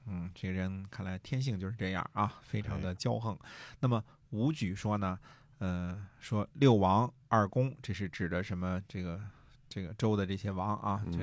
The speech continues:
Speaker 1: 这到穆王为止啊，说二公呢，就指的齐桓公和晋文公，说他们做事情呢，都是要给诸侯呢显示礼，
Speaker 2: 嗯。
Speaker 1: 所以呢，诸侯呢都服从命令。夏桀呢，召开这个仍智会，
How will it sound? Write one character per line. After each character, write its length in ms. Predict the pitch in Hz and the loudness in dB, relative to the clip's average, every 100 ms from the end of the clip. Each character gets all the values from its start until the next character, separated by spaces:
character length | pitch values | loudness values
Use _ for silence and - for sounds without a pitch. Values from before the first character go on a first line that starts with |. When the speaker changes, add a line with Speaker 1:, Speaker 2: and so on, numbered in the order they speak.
| 76 71 | -2 -6
Speaker 1:
这 120 | - | -6
到 160 | 95 95 | -4 -2
穆 220 | 113 101 | -2 0
王 200 | 92 92 | 0 0
为 140 | 95 | -2
止 140 | 95 92 | -4 -4
啊， 260 | 90 92 104 | -2 -2 -2
说 100 | - | 0
二 180 | 107 101 | 2 2
公 180 | 113 113 | 0 -2
呢， 100 | 98 | -2
就 120 | 104 | -4
指 180 | - 92 | -6 -8
的 100 | 95 | -6
齐 240 | - 107 | -6 -6
桓 240 | 104 98 107 | -4 -4 -4
公 200 | 113 117 | -6 -6
和 280 | - 95 | -4 -4
晋 180 | 98 104 | -2 -4
文 160 | 95 107 | -4 2
公， 200 | 139 165 - - - - | 2 2 -2 -16 -16 -6
说 160 | - 123 | 0 2
他 160 | 165 | 4
们 120 | 151 | 2
做 200 | 123 123 | 4 2
事 180 | 117 117 | 4 0
情 160 | 104 95 | 0 -2
呢， 160 | 95 95 | -2 2
都 140 | 113 | 2
是 160 | 110 101 | 2 2
要 180 | 101 101 | 2 2
给 200 | 113 101 | 0 -4
诸 180 | - 110 | -2 -4
侯 220 | - 95 | -2 -2
呢 160 | 98 101 | 0 0
显 280 | - 92 | 0 -2
示 240 | - - 95 | -2 -2 -2
礼， 200 | 92 - 85 104 104 - - | -4 -8 -4 -2 -2 -4 -8
Speaker 2:
嗯。 120 | 78 | -6
Speaker 1:
所 200 | 73 110 | 2 4
以 100 | 107 | 6
呢， 180 | 92 92 | 4 0
诸 220 | - 110 104 | 0 -2 -2
侯 200 | 95 85 | -2 -2
呢 180 | 90 92 | -2 0
都 160 | 98 | -2
服 260 | 101 - 92 | -2 -4 -4
从 220 | - 90 | -2 -2
命 240 | 95 92 90 | 0 2 2
令。 240 | 98 92 - - - - - | 2 2 -2 -16 -20 -20 -8
夏 280 | - 156 131 | 6 8 8
桀 240 | 107 101 | 6 4
呢， 200 | 127 110 110 | 4 4 4
召 200 | 127 120 | 4 4
开 380 | 120 117 113 - | 4 2 2 0
这 180 | - 98 | -4 -2
个 160 | 90 - | -2 -4
仍 240 | 104 101 127 | -2 0 2
智 160 | 107 | 2
会， 320 | 98 101 87 | 0 0 0